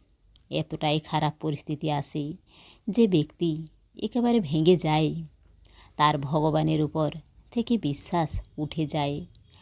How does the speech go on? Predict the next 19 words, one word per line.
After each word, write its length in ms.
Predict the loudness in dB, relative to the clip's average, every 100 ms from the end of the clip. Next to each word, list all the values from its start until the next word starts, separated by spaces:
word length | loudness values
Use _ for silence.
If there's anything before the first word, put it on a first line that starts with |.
| -20 -4
অনেক 380 | 2 4 4 2
ভক্ত 380 | 0 -2 -4 -6
তো 320 | -2 -2 -4 -12 0
এই 200 | 4 4
সময় 440 | 4 4 2 0 -6 -8
ঈশ্বরের 640 | -2 -2 0 0 2 2
নাম 220 | 2 4 4
নেওয়াও 320 | 2 2 2
ছেড়ে 320 | 0 0 2
দেয়, 320 | 2 2 0 -4 -8 -12 -12 -12 -4 2
নাস্তিক 560 | 2 2 0 0 0
হয়ে 200 | 0 0
যান, 420 | 2 0 0 -2 -6 -8 -6 -6 -6 -6 2
কেননা 460 | 4 6 4 2 -2 -8 -4
তিনি 200 | 2 4
বুঝে 380 | 4 2 0 0
উঠতে 320 | 0 0 -4
পারেন 340 | -2 -2 0 2
না 360 | 2 2 -2